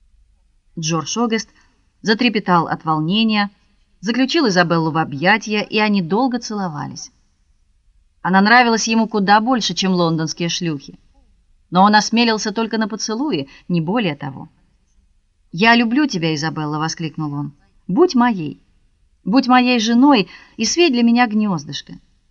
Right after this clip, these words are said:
Проведем нашу жизнь в опьянении и счастье! О, если бы я мог сегодня с тобой не расставаться!» По дороге домой Изабелла сказала: «Завтра ты должен поговорить с папой». И Джордж Огаст,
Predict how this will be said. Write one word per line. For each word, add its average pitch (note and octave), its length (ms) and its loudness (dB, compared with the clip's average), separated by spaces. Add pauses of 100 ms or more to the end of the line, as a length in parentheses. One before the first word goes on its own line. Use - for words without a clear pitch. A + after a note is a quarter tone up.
(400)
Проведем D4 360 6
нашу A3 300 2
жизнь A3+ 340 0 (200)
в F#3+ 80 0
опьянении G#3+ 640 0
и - 20 -6
счастье! D#3+ 560 -8 (880)
О, B3+ 160 4
если A#3+ 320 2
бы G3+ 120 -2
я F#3+ 120 2
мог F#3+ 180 0
сегодня F3 340 -4
с E3+ 60 -8
тобой F3 300 -2
не F3+ 80 0
расставаться!» E3 840 -8 (1300)
По F#3 80 -10
дороге D#3 340 -4
домой G3 440 -2 (260)
Изабелла F3 460 -4
сказала: D#3+ 560 -4 (180)
«Завтра A#3 540 -2
ты A3 100 -6
должен G3 340 -2
поговорить D#3+ 460 -6
с - 60 -10
папой». D#3 460 -12 (680)
И C4+ 100 2
Джордж C#4 400 2
Огаст, D#3+ 320 -4